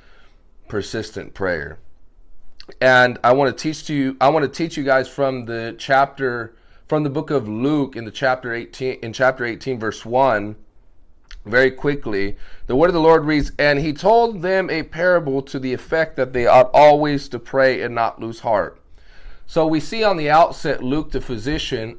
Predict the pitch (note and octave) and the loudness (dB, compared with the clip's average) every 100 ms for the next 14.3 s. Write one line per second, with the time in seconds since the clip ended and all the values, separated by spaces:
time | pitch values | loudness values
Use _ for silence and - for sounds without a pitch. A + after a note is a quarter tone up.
0 | - G#3 F#3+ C#3 - - - - D3 D3 | -4 -2 0 -4 -12 -20 -20 -6 -2 -2
1 | C#3 B2 D3+ E3 E3+ E3 C3+ C#3+ A2 B2+ | -2 -2 -2 -2 -2 -6 -4 -6 -6 -4
2 | D#3 C#3+ A#2+ A2+ B2 B2+ G#2+ G#2+ C3+ C#3+ | -2 -2 -4 -4 -6 -6 -6 0 2 2
3 | - B2 A2 A2 G#2 - - - - A#2+ | -2 -8 -6 -8 -10 -20 -20 -20 -14 -2
4 | C3+ B2 - - D3 D3 - - D3 C#3+ | 0 0 -6 -2 0 0 -4 -6 -6 -4
5 | A#2 G#2 B2+ A#2 B2+ B2 - G2+ B2+ C#3 | -10 -10 -8 -4 -4 -4 -12 -6 -2 -2
6 | C3 B2+ G2+ G2+ A2 F#2 B2 - A2+ - | -2 -6 -8 -10 -6 -2 0 -2 -6 -2
7 | A#2 A2+ A2 G#2+ - - - - G#2 G#2 | 0 0 -4 -8 -10 -8 -8 -4 -2 0
8 | G2+ G2 - G#2+ A2 - C3 A#2+ A#2 E2+ | 0 0 -4 -8 -8 -6 -4 -2 -2 -4
9 | F2 D#2+ D#2+ - - - - C3+ D#3+ F3+ | -6 -8 -10 -10 -10 -8 0 4 4 2
10 | - E3 D#3+ D3+ E3+ F#3 - A#2+ A#2 A#2+ | 0 0 2 2 0 -2 -2 -2 -2 -6
11 | - - - D3+ E3 D3+ B2 B2+ C3+ D3 | -12 -14 -4 0 2 2 2 2 -2 -8
12 | - - A2+ B2+ - B2+ C#3 - - C#3 | -18 0 6 6 6 2 2 2 4 4
13 | C#3+ - D3+ G#3 A3+ E3 A#2+ G#2 G2 - | 4 0 4 8 8 4 -2 -6 -12 -10
14 | F#2 C#2+ | -8 -8